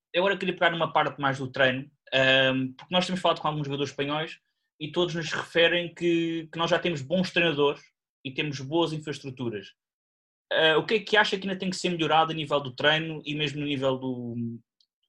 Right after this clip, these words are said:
do curso da federação, do, o curso de treinador? Acha que tem que ser assim tão mais melhorado ou acha que já está a um bom nível? Porque toda a gente nos fala que nós temos bons treinadores, boas infraestruturas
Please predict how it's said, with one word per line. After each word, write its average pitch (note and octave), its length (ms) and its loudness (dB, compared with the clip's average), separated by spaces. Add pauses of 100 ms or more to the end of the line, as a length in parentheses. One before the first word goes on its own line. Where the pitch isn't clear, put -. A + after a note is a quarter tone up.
do C3+ 260 -2
curso F3 260 -2
da C#3+ 80 0
federação, C3+ 540 -2
do, B2 80 -2 (180)
o B2+ 100 -14
curso B2+ 180 -12
de - 40 -20
treinador? A#2+ 420 -2 (360)
Acha D3 260 0
que - 80 -14
tem E3 140 -2
que D#3 80 -4
ser E3 140 0
assim D#3+ 300 -2 (460)
tão F3 160 2
mais D#3+ 260 4
melhorado D3+ 640 2 (220)
ou C#3+ 100 4
acha D3+ 220 2
que - 60 -10
já D3+ 80 4
está C#3+ 140 2
a C#3+ 40 6
um C#3 120 0
bom C3+ 100 4
nível? A#2 260 2
Porque - 160 -20
toda G#3 140 6
a - 20 6
gente F#3+ 180 -2
nos F#3 120 -2
fala F3+ 200 4
que F3+ 60 -6
nós E3 100 -4
temos D#3 240 -4
bons F#3 220 4
treinadores, E3+ 480 2 (380)
boas F#3 240 2
infraestruturas F3 720 2